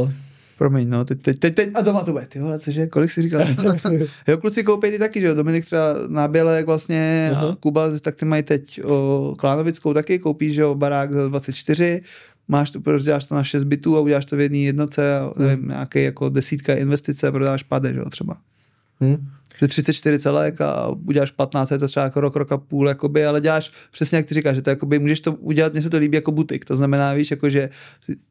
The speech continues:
Speaker 2: vymyslet si to konceptově celý ten barák stejně, že jo, nějak jako rozdělit si to a děláš to na jednom místě, ale už to potřebuje větší kapitál, jako na,
Speaker 1: No, jasně.
Speaker 2: na tu, tu jednu, že jo. Ale já vždycky říkám, je lepší začít jakoby jedním bytem, na kterém ty si vyzkoušíš všechno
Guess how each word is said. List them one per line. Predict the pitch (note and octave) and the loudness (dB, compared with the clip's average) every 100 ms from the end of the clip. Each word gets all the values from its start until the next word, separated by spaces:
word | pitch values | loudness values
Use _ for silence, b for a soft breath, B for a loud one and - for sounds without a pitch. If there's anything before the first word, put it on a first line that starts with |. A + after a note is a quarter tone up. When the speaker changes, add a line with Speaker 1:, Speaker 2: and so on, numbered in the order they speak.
| _ _ - | _ _ 0
Speaker 2:
vymyslet | D3+ D#3 D3+ | 0 2 0
si | D3 | 0
to | D3 D3 - - | -2 -4 -8 -2
konceptově | D3 C#3 D#3 D3 C#3+ | 0 0 0 2 2
celý | C#3 C#3+ | 2 2
ten | C#3 C#3 | 2 0
barák | C3+ C3+ | -2 -2
stejně, | - C#3+ D3 | -2 0 0
že | D3 | 0
jo, | C#3 C#3 | 0 0
nějak | C#3 C3+ | -2 -2
jako | C3+ C#3+ | -2 0
rozdělit | C#3 C#3+ C#3 | 2 2 0
si | C3+ C3+ | -2 -2
to | C#3 | 0
a | C#3 | 2
děláš | C#3+ C3+ | 2 0
to | D3+ | 0
na | C#3+ | 0
jednom | C#3+ | 0
místě, | C#3 C#3 A#2+ | -2 -2 0
ale | C#3+ | 0
už | - | -2
to | |
potřebuje | D3+ E3 | -4 2
větší | D#3 C#3+ D#3 | 2 0 -2
kapitál, | C#3+ D#3 B2+ A#2 | -2 -2 -4 -2
jako | B2 C3+ | -4 0
na, | C3 B2 B2 B | 0 0 -2 B
Speaker 1:
No, | B2 B2 | 2 2
jasně. | A#2 C#3 | 2 0
Speaker 2:
na | C#3 | 2
tu, | C#3 | 2
tu | C3+ | 2
jednu, | C3 B2 A#2+ | 2 0 0
že | B2 | 0
jo. | |
Ale | B2 C#3 | 2 2
já | C#3 | 2
vždycky | C#3 D3 | 0 -2
říkám, | C#3 C#3+ C#3+ | 0 0 0
je | |
lepší | C#3 D3 | -2 0
začít | C#3+ C#3 C#3 | -2 0 0
jakoby | C3+ C#3 C3+ C3 B2+ b b b b _ | 0 -2 -2 -2 -2 b b b b _
jedním | C#3 D3+ D3 | 2 2 0
bytem, | C#3 D3+ D3 | 0 0 0
na | D3 | -2
kterém | C#3+ C#3+ C#3 | -2 -2 0
ty | C#3 | -2
si | C#3+ | -4
vyzkoušíš | C3+ - C#3+ C#3 C#3+ | -4 0 0 0 -4
všechno | - C#3 - C#3 D3 | -4 -4 0 0 0